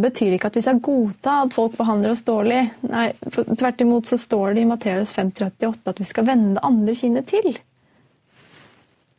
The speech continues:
Og det handler om å stå opp for seg selv.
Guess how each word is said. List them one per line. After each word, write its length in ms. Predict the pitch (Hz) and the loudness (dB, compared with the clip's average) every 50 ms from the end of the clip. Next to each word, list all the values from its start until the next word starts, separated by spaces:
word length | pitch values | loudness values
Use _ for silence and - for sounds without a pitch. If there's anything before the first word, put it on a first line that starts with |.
| _ _ | _ _
Og 80 | - 240 | 0 0
det 80 | 294 311 | 2 2
handler 300 | 359 349 311 247 220 220 | 2 2 2 2 2 2
om 120 | 226 240 302 | 2 0 0
å 20 | |
stå 300 | 302 - - - 262 285 - - _ - 254 | -2 -4 -2 -2 0 0 -2 -4 _ -8 -8
opp 300 | - - _ _ _ - - - _ _ _ _ _ _ - | -8 -8 _ _ _ -20 -20 -20 _ _ _ _ _ _ -2
for 160 | - 247 240 | -2 -2 -2
seg 140 | - 339 311 | -2 -6 -6
selv. 400 | - - 381 508 - 247 - - | -4 -4 -4 -4 -4 -6 -10 -12